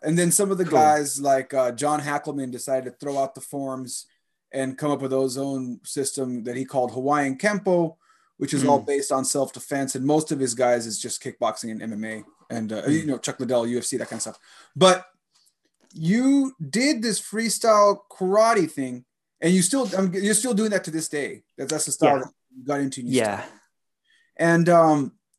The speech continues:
Speaker 1: now let's go ahead and switch gears. You did that. You're still doing that. How long
Speaker 2: Mm.
Speaker 1: you been doing that now?
Speaker 2: Oh, <laughs> my whole life. I, I started when I was ten with freestyle, and I'm thirty-four now. So twenty-four years of mostly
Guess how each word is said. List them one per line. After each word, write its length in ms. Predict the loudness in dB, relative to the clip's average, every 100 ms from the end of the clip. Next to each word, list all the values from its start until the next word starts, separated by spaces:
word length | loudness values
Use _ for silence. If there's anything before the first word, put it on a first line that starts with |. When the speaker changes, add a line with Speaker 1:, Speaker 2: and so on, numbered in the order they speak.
| _ _ -20 _ _ -4
Speaker 1:
now 320 | 0 2 4
let's 200 | 2 -2
go 140 | -4
ahead 100 | -2
and 100 | 0
switch 260 | 0 -2 -2
gears. 260 | -2 -2 -4 _ _
You 240 | -6 -4 -2
did 320 | -4 -8 -2
that. 420 | 2 2 0 -4 _ _ -4
You're 160 | -2
still 300 | -2 -2 -2
doing 320 | 0 0 0
that. 340 | 0 0 0 -4 _
How 200 | -2 2
long 120 | 2 -2
Speaker 2:
Mm. 40 |
Speaker 1:
you 60 | -6
been 140 | -8
doing 240 | -6 -4 -2
that 160 | -4
now? 260 | -6 -12 -16 _ _ _ _ _ -20 -20 -20 -4
Speaker 2:
Oh, 260 | 2 2 0
<laughs> 340 | 0 2 4
my 120 | 4 6
whole 160 | 6
life. 340 | 6 4 2 -2
I, 40 |
I 200 | -4 -6
started 380 | -2 2 2 2
when 340 | 0 0 -4 -8 -18 -12
I 20 |
was 140 | -12 -6
ten 340 | 0 2 2
with 140 | 0 -2
freestyle, 400 | -2 -2 0 0
and 80 | -2
I'm 60 |
thirty-four 560 | -2 -2 -2 -2 -2 -2
now. 260 | -2 -4 -4
So 380 | -6 -6 -6 -8
twenty-four 420 | -4 -4 -2 -4
years 380 | -2 -2 -4 -6
of 120 | -8 -10 _ -20 -4
mostly 720 | 2 2 2 0 -4 -6 -10